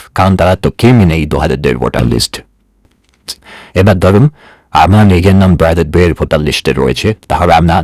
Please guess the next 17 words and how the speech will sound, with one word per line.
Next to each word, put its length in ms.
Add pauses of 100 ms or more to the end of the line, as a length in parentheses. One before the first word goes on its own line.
নিজের 320
তথ্যটা 360
আপনাদেরকে 400
বাম 260
দিকে 180
পূরণ 240
করতে 280
হবে, 200
সেক্ষেত্রে 500
ডান 200
দিকের 200
ঘরটা 260
আর 80
পূরণ 240
করতে 260
হবে 260
না। 140